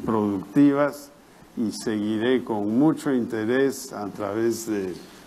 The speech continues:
embajador Forsyth, que los representa aquí en, en todo este esfuerzo que están haciendo. Y muchas gracias por el presente, la linda placa. Trabajemos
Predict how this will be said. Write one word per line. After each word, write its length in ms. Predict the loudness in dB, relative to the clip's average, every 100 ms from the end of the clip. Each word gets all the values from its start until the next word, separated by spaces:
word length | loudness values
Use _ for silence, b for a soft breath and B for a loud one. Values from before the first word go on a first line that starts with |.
| -8
embajador 680 | -6 -6 -6 -6 -6 -6 -8
Forsyth, 640 | -6 -6 -6 -4 -2 -2 -4 -6
que 240 | -6 -6 -10 -14 -20 -10
los 220 | -8 -6
representa 760 | -6 -6 -6 -8 -4 -2 -2 -4
aquí 440 | -8 -4 0 0 -2 B B B B
en, 300 | -6 -2 -2 -2
en 160 | -4 -4 0
todo 440 | 2 4 2 0
este 360 | -2 -4 -4 -4
esfuerzo 680 | -4 -2 0 -2 -4 -4 -4
que 60 | -8
están 380 | -8 -8 -6 -8
haciendo. 560 | -6 -2 0 0 -2 -6 B B B
Y 100 | 6
muchas 480 | 8 6 4 0 0
gracias 840 | 0 0 0 -2 -2 -2 -4 -14 -18 -20 -20 B B B -8
por 260 | -4 -2 -2
el 180 | -4
presente, 840 | -4 -4 -4 0 2 4 2 2 0
la 180 | 0 -2
linda 440 | -2 -2 0 -4
placa. 640 | -2 0 0 0 -2 -4 -4 -14 -20 -20 -20 -20 -6
Trabajemos 760 | -4 -2 -2 -2 -2 0 -4